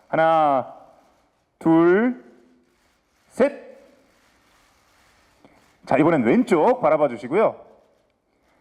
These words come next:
하나, 둘, 셋. 네, 오른쪽입니다.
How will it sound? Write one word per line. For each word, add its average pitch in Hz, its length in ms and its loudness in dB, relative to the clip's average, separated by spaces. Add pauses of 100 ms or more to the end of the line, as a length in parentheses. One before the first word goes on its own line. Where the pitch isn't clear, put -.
(400)
하나, 151 640 -2 (1160)
둘, 214 560 0 (1700)
셋. - 680 -4 (1800)
네, - 280 -2
오른쪽입니다. 165 880 0